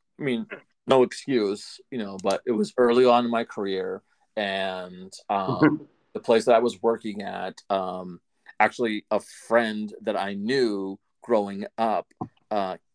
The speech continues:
Speaker 1: came through that treatment program. Uh, I didn't provide therapy for them, of, of course, you know, that's in-, inappropriate, but, you know, um, I would, you know, you know, communicate, like, in hallways and, and other kind of,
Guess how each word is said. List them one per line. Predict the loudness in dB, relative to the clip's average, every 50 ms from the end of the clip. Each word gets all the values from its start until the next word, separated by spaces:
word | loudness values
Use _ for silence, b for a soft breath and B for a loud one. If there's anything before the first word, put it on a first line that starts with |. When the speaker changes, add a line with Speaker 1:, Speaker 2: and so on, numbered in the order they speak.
| _
Speaker 1:
came | -12 -6 -2 -2 -2 -2 -4
through | -6 -4 -4 -2 0
that | 0 -2 -2 -2
treatment | -4 -6 -4 -4 -4 -6 -8
program. | -6 -4 -4 -4 -4 -6 -8 -10 -8 -8 -10 -12 -14 _ _ b b b b b -4
Uh, | -2 2 4
I | 4
didn't | 4 4 0 -4 -8 -10
provide | -10 -2 0 0 0 0 -2
therapy | -4 -4 -4 -4 -6 -10 -14
for | -10 -10 -8 -8
them, | -6 -6 -6 -8 -10 -8 -8
of, | -8 -8 -8
of | -10 -12 -10 -6
course, | -2 -2 -2 -2 -4 -8
you | -10 -10
know, | -6 -4
that's | -4 -4 -4 -6 -8 -8
in-, | -6 -4 -4 -6 -6 -6
inappropriate, | -6 -6 -6 -4 -2 -2 -2 -2 -2 -2 -2 -2 -2 0
but, | 2 2 2 b b b b b _
you | 0 0
know, | 0 0 0 -4 0 2
um, | 2 2 2 2 -2 -2 -4 -6 -8 -10 -12 -16 -18 _ _ _ _ -2 4
I | 4 4
would, | 4 4 0 -4
you | -6
know, | -6 -6 -6 -8 -10 _ _ _
you | -10 -8
know, | -8 -10 -12 _ _ _ _ _ _ _ _ _ _ _ _ -20 _
communicate, | 0 0 2 2 2 2 4 4 4 4
like, | 2 0 -2
in | -4 -6 0
hallways | 4 4 6 6 6 6 4 4 2 0 -2 -4 -6
and, | -10 -10 -10 -10
and | -10 -8 -4
other | -4 -4 -4 -4 -8
kind | -10 -10 -10 -10
of, | -10 -12